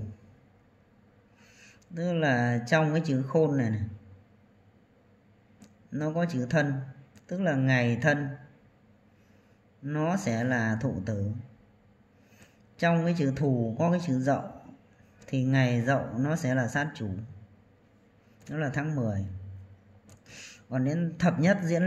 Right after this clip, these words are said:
lưu, tức là tháng mười một. <coughs> Trong cái chữ diễn này,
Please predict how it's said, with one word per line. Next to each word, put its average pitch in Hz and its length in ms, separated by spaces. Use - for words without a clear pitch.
lưu, 170 340
tức 185 100
là 170 120
tháng 165 240
mười 151 140
một. 113 360
<coughs> - 60
Trong 185 280
cái 190 120
chữ 147 200
diễn 170 360
này, 123 220